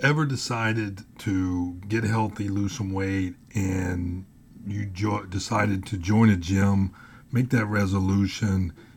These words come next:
in January, uh, you notice that it's very, very crowded. But by February, it's back to normal. It's back to, they, they've emptied out 'cause people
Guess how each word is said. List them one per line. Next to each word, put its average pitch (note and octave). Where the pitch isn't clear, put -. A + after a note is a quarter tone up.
in F#2+
January, F#2
uh, G2+
you G#2
notice B2
that F#2
it's F#2+
very, G#2+
very G2+
crowded. -
But F#2+
by F#2
February, F2+
it's F#2
back F2+
to G2
normal. F2+
It's E2
back E2+
to, F#2
they, F2
they've F2
emptied G2
out F#2
'cause -
people B2